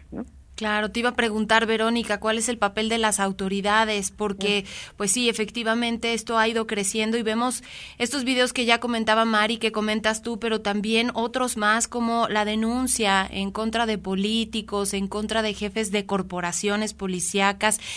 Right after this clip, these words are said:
Speaker 2: incluso mensajes que se envían entre grupos de la delincuencia, entre ellos a través de estas redes sociales, y vemos como que, pues, hace falta mucho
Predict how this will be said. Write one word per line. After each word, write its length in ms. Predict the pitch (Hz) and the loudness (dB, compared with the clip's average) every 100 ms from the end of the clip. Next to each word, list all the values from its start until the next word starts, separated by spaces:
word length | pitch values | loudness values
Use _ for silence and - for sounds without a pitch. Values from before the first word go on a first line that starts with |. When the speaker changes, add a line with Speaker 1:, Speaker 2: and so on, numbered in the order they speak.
| - | -8
Speaker 2:
incluso 360 | - 208 254 330 | -4 -2 0 2
mensajes 720 | 339 240 226 254 339 330 269 | 2 2 4 4 2 2 0
que 120 | - | 0
se 120 | 214 220 | 0 0
envían 360 | 208 247 269 | 0 2 2
entre 440 | 285 262 233 220 202 - - - | 2 0 2 2 0 -8 -10 -4
grupos 400 | 180 262 269 294 | 0 0 2 2
de 100 | 254 | 4
la 140 | 233 | 4
delincuencia, 640 | 214 214 214 214 247 240 277 | 4 2 0 0 2 2 2
entre 180 | 254 | 2
ellos 220 | 233 254 247 | 2 0 -2
a 80 | |
través 300 | 208 202 214 | 0 0 0
de 60 | 226 | -2
estas 220 | 240 226 | 0 0
redes 280 | 208 214 220 | 0 0 0
sociales, 460 | 220 196 226 240 240 | -2 -2 0 0 0
y 60 | |
vemos 240 | 240 269 277 | 0 -2 0
como 300 | 269 240 226 | 0 0 2
que, 160 | 214 - - - - | -2 -2 -14 -16 -4
pues, 140 | 226 | 2
hace 300 | 240 240 294 | 4 4 4
falta 720 | 277 262 269 - 277 277 277 - | 6 6 6 6 6 8 6 4
mucho 1200 | 214 240 254 254 294 349 349 330 311 320 320 311 | 0 2 4 4 4 2 0 2 4 6 4 2